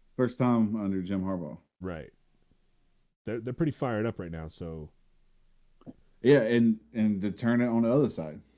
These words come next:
Speaker 1: Georgia just took an L. So
Speaker 2: Yeah.
Speaker 1: I feel like they're gonna come out with a chip on their shoulder.
Speaker 2: Yeah, they
Speaker 1: It's
Speaker 2: went
Speaker 1: gonna be a
Speaker 2: from
Speaker 1: great, great game, dude.
Speaker 2: they went from one to three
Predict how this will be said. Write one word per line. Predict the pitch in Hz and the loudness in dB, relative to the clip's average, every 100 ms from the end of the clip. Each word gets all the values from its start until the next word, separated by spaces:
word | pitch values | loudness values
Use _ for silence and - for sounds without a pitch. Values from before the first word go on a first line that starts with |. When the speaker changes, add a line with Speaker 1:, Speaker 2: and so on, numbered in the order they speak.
| _ _ _ - | _ _ _ -16
Speaker 1:
Georgia | 92 113 139 107 | 0 2 2 0
just | 107 - | -4 -4
took | - 110 | -8 -6
an | 87 | -4
L. | 101 87 - _ _ _ _ _ _ _ | -2 -4 -10 _ _ _ _ _ _ _
So | 87 87 | -8 -2
Speaker 2:
Yeah. | |
Speaker 1:
I | 107 | 0
feel | 127 | 2
like | 101 | 2
they're | 113 | 2
gonna | 139 117 | 2 2
come | 113 107 | 4 4
out | 95 | 4
with | 92 | -2
a | |
chip | - 135 135 | -2 -4 -2
on | 90 | -6
their | 80 | -6
shoulder. | 85 82 85 - _ _ _ - _ _ _ _ _ | -8 -10 -14 -18 _ _ _ -20 _ _ _ _ _
Speaker 2:
Yeah, | 147 117 | -4 0
they | 113 | 0
Speaker 1:
It's | 110 | 2
Speaker 2:
went | |
Speaker 1:
gonna | 220 | 4
be | 180 | 6
a | |
Speaker 2:
from | 92 | 6
Speaker 1:
great, | 113 127 92 | 4 4 0
great | 87 113 113 | -2 0 0
game, | 87 110 90 80 | 2 2 2 -2
dude. | 82 85 | -6 -6
Speaker 2:
they | 131 | -4
went | 160 127 | -4 -4
from | 107 | -4
one | 110 117 | -4 -4
to | 85 | -6
three | - 113 92 76 78 | -4 -4 -2 -6 -10